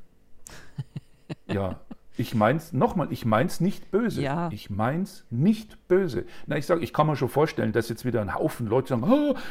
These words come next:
Speaker 1: der Amper, der arrogante Sack, oh, was glaubt er eigentlich,
Speaker 2: Hm,
Speaker 1: wer er
Speaker 2: es
Speaker 1: ist?“
Speaker 2: ist, glaub ich, einfach eine
Speaker 1: Der
Speaker 2: Frage,
Speaker 1: Arro-
Speaker 2: wie man, ja, also mit dem, welchem Anspruch man da rangeht.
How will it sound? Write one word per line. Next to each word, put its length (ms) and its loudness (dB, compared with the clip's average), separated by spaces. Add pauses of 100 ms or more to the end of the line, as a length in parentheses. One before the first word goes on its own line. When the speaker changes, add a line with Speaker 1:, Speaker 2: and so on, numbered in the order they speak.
(100)
Speaker 1:
der 120 4
Amper, 280 6
der 160 4
arrogante 500 2
Sack, 340 2
oh, 200 6
was 160 -2
glaubt 280 2
er 80 2
eigentlich, 300 -2
Speaker 2:
Hm, 40 -6
Speaker 1:
wer 140 2
er 60 -2
Speaker 2:
es 60 0
Speaker 1:
ist?“ 140 -2
Speaker 2:
ist, 60 -14
glaub 180 4
ich, 120 0
einfach 160 0
eine 80 0
Speaker 1:
Der 60 -8
Speaker 2:
Frage, 340 2
Speaker 1:
Arro- 80 -4
Speaker 2:
wie 80 -2
man, 400 -2 (180)
ja, 280 0
also 180 -2
mit 140 -6
dem, 220 -4
welchem 220 -6
Anspruch 400 -8
man 160 -4
da 80 -2
rangeht. 520 -4